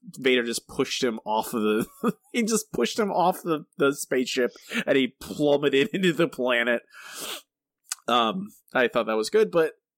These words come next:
there's a lot of buildup, and it's just like, boom, boom, boom. Vader kills them like that. They're not really a problem for him, especially when they're one at a time. And I'm like, I'm fine with Vader being the badass, being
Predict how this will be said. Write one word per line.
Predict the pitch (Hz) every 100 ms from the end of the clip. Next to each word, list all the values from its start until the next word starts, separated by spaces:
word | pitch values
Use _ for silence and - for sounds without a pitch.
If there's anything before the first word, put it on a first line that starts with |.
| _ _
there's | 160 277 160
a | 143
lot | 139 131 139 143 131
of | 113
buildup, | 123 120 117 101 95 - _ _ _ _
and | 131 123
it's | 117 117
just | 117 120
like, | 113 -
boom, | 214 202 185
boom, | 156 139 123
boom. | 120 107 104 113
Vader | 131 113
kills | 110 117 107
them | 117 107
like | 107 104
that. | 113 107 101 _ _ _
They're | 120 117
not | 107 104
really | 110 104 101 101 92 _ _ _ -
a |
problem | - 120 107 107 101
for | 113 107
him, | 104 98
especially | 101 - 104 113 98
when | 101 98
they're | 98
one | 104 98
at | 95
a | 92
time. | 92 98 95 92 - _ _ _ _
And | 147 147
I'm |
like, | 156 170 - -
I'm | 165
fine | 160 214 254
with | 214 147
Vader | 143 135
being | 123 131 104
the |
badass, | 104 107 98 90 78 - -
being | 117 110 104